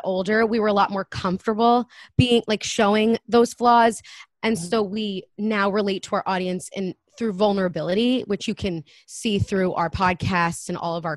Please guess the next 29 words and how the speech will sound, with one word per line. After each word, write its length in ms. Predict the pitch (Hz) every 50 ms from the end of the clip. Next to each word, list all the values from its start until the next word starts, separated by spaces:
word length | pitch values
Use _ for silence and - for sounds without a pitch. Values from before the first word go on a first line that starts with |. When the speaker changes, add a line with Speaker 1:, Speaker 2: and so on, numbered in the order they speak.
| -
Speaker 2:
Okay. 60 | -
Speaker 1:
content, 500 | 202 214 170 170 160 - 185 175 170 185 - _ _ _ _ _ _ _ _
and 180 | 220 214 220 185
being, 500 | - 226 220 214 214 202 202 196 185 175 - _ _ _ - _ _
you 80 | 226 226
know, 120 | 214 202
like, 180 | 190 190 190 180
realness 760 | 190 185 180 202 226 226 220 226 226 226 226 - - - - -
and 100 | 196 190
just 180 | 196 160 143 147
being 320 | - 220 226 220 214 202
real 200 | 165 202 202 202
and 80 | 202 190
authentic 640 | 180 170 - - 180 190 196 190 - 226 233 220 - _
is, 360 | - 202 190 180 151 - - - _ _ _ _ _ _ _ _ _ -
is 180 | 214 180 - -
e-, 80 | - 220 - - _ -
extremely 560 | 233 233 - - - 247 233 220 214 208 202
important 460 | 196 - 151 190 190 - 202 208 -
to 120 | - -
us. 300 | - 226 214 214 - - - -
And 220 | 214 202 196 185 - _
I 120 | - 208 196
think 280 | - - 196 196 -
that 220 | - 196 185 180 - - - _ _ - _ _ _ _ _ _ _ _ _ _ _ _ _ _
that 160 | - 208 202 -
was 160 | 233 220 180
a 40 | 214
m-, 180 | 220 220 208